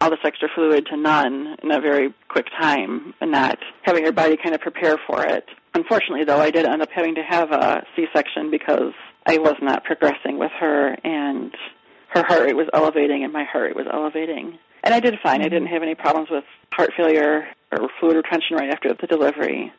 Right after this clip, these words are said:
I did obviously deliver at a high-risk center. The only other kind of incidental complication as far as my heart goes was at the time my pacemaker was in my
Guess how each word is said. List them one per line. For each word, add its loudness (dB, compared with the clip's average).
I 2
did 2
obviously 0
deliver -2
at 0
a 2
high-risk 0
center. -2
The 2
only 4
other 2
kind -2
of -4
incidental -2
complication -6
as -14
far 4
as 2
my -2
heart 0
goes 0
was 4
at 0
the -2
time 2
my 2
pacemaker 0
was 2
in 0
my -2